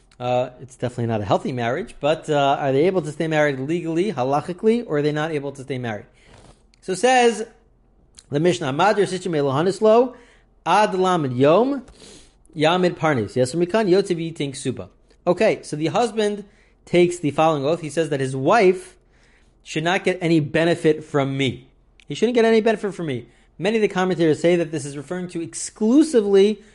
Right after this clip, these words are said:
referring to, uh, food, referring to food and, uh, providing sustenance, that, uh, she can't get any benefit from me. Ah, but he has an obligation to provide for her.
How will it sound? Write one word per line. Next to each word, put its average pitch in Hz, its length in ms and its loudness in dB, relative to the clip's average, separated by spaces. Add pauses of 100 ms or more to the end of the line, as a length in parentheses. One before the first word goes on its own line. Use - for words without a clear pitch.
(280)
referring 196 520 0
to, 170 520 6 (800)
uh, 131 300 0
food, 233 500 2 (300)
referring 160 240 0
to 135 100 -2
food 226 500 -2
and, 135 440 -4
uh, 131 300 4
providing 127 420 0
sustenance, 185 720 -2 (420)
that, 151 460 0 (400)
uh, 139 100 0
she 160 160 -4
can't 214 200 -2
get 226 100 2
any 226 240 0
benefit 240 420 -2
from 170 140 -6
me. 127 240 -2
Ah, 185 800 4 (360)
but 143 140 2
he 143 220 0
has 165 180 4
an 160 80 2
obligation 151 760 2
to 131 120 -6
provide 123 420 -2
for 120 180 -6
her. 143 280 -4